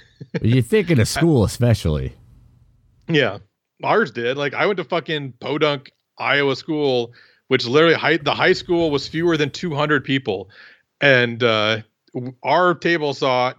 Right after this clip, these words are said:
Speaker 2: definitely had safety <laughs> guards on it. Um, what else? Uh, and then so she finally finds the lights, and she turns around, and there's someone in a black hoodie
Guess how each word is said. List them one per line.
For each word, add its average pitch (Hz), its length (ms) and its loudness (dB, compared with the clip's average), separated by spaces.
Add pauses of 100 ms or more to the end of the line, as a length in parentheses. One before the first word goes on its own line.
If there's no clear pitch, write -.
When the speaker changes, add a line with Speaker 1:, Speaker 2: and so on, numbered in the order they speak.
Speaker 2:
definitely 127 380 -4
had 123 140 -2
safety 123 300 -4
<laughs> - 20 -8
guards 104 460 -4
on 117 260 -4
it. - 440 -4 (2250)
Um, 107 640 -2
what 143 140 0
else? 135 260 0 (220)
Uh, 131 600 0
and 147 160 -2
then 160 240 0
so 160 120 -2
she 156 120 -6
finally 165 240 2
finds 160 320 -2
the 156 120 -2
lights, 127 520 -4 (1400)
and 113 580 -2
she - 80 -12
turns 160 280 0
around, 127 760 2
and 113 380 0
there's 117 260 2
someone 135 460 2
in 120 140 -4
a 117 60 -2
black 117 300 -4
hoodie 117 600 -2